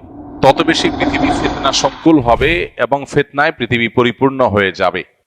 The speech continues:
এ বিষয়ে নবী করিম সাল্লাল্লাহু আলাইহি সাল্লাম আমাদেরকে বারবার সতর্ক করেছেন, বিভিন্নভাবে সতর্ক করেছেন। নবী করিম সাল্লাল্লাহু আলাইহি সাল্লামের সে সমস্ত হাদিসগুলো পর্যালোচনা করলে দেখা যায়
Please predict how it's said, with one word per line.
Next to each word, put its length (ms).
এ 80
বিষয়ে 300
নবী 120
করিম 240
সাল্লাল্লাহু 340
আলাইহি 100
সাল্লাম 200
আমাদেরকে 400
বারবার 500
সতর্ক 460
করেছেন, 500
বিভিন্নভাবে 580
সতর্ক 440
করেছেন। 400
নবী 140
করিম 240
সাল্লাল্লাহু 320
আলাইহি 100
সাল্লামের 260
সে 80
সমস্ত 320
হাদিসগুলো 500
পর্যালোচনা 680
করলে 240
দেখা 240
যায় 300